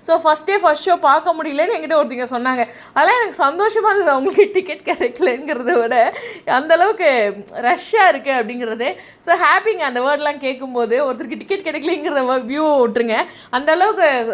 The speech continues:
நம்மளுடைய சுவாமியோட மூவிக்கு எல்லாரும் போயிருக்காங்களா அப்படிங்கிற வியூவை எடுத்துங்க, ஓகேவா? So, அந்த மாதிரி நிறைய விஷயங்கள் நடந்திருக்கு.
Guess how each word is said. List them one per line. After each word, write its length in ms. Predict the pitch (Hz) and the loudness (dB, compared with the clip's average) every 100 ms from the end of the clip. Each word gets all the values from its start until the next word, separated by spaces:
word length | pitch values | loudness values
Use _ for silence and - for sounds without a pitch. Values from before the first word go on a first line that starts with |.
| 180 | -4
நம்மளுடைய 380 | 220 226 226 240 240 | -4 -2 -2 -2 -2
சுவாமியோட 380 | 269 302 294 254 | -4 0 0 0
மூவிக்கு 440 | 262 269 - 254 | -2 -4 -4 0
எல்லாரும் 240 | 233 240 | 2 2
போயிருக்காங்களா 500 | 247 240 240 226 220 214 | 2 0 0 -2 0 0
அப்படிங்கிற 340 | 233 285 254 | -2 -4 -2
வியூவை 300 | 233 233 233 | -2 0 0
எடுத்துங்க, 300 | 202 208 208 202 | 0 -2 -2 -2
ஓகேவா? 300 | 214 226 233 - - | 0 2 2 -2 -12
So, 160 | - 311 | 0 0
அந்த 160 | 294 | 2
மாதிரி 280 | 330 466 403 | 2 2 2
நிறைய 420 | 262 247 330 480 | 2 0 2 0
விஷயங்கள் 480 | 415 311 330 311 285 | 0 -2 -2 0 0
நடந்திருக்கு. 560 | 254 247 254 233 233 | 2 0 0 -2 0